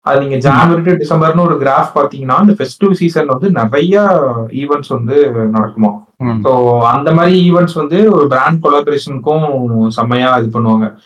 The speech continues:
Speaker 1: ஏதோ ஒரு ராக் மியூசிக் ஃபெஸ்டிவல் நினைக்கிறேன், அதுக்கு மஹிந்திரா ஸ்பான்சர் பண்ணுவாங்கன்னு நினைக்கிறேன். லைக், அவரோட ஃபவுண்டரோ, சி இ ஓவோ இல்ல அவங்க பையனோ ஏதோ.
Speaker 2: நீங்க,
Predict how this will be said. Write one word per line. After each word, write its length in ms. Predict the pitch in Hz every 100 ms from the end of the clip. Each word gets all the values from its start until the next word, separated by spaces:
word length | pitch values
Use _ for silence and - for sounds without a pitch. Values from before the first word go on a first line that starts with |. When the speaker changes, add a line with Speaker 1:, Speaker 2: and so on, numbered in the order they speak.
| _ _ -
Speaker 1:
ஏதோ 320 | 143 180 196
ஒரு 480 | 190 170 160 143 127 120 113 113 113
ராக் 420 | 131 135 165 165
மியூசிக் 360 | 160 160 151 151
ஃபெஸ்டிவல் 360 | 139 143 139
நினைக்கிறேன், 360 | 147 127 127 170
அதுக்கு 240 | 151 131
மஹிந்திரா 400 | 123 147 160 156 143 123 117 113
ஸ்பான்சர் 460 | 110 123 123 123 120
பண்ணுவாங்கன்னு 320 | 117 110 110
நினைக்கிறேன். 380 | 113 107 104 104
லைக், 220 | 113 110 -
அவரோட 580 | 107 107 113 110 110 110
ஃபவுண்டரோ, 420 | 113 123 123 127
சி 240 | 135 135 123
இ 40 |
ஓவோ 260 | 120 117 139
இல்ல 120 | 131
அவங்க 340 | 123 120 113
பையனோ 300 | 110 120 120
ஏதோ. 380 | 110 127 131 107 110
Speaker 2:
நீங்க, 460 | 160 165 165 151